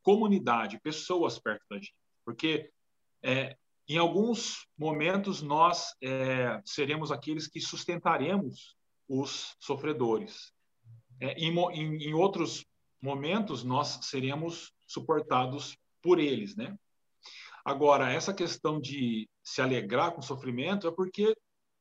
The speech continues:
indiscutivelmente, quando a gente passa por sofrimento, é o momento onde nós estamos mais propícios, mais, mais, assim, é, é,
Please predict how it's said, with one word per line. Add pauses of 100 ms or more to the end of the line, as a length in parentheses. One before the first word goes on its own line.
(420)
indiscutivelmente,
quando
a
gente
passa
por
sofrimento, (680)
é
o
momento
onde
nós
estamos
mais
propícios,
mais,
mais,
assim, (100)
é,
é,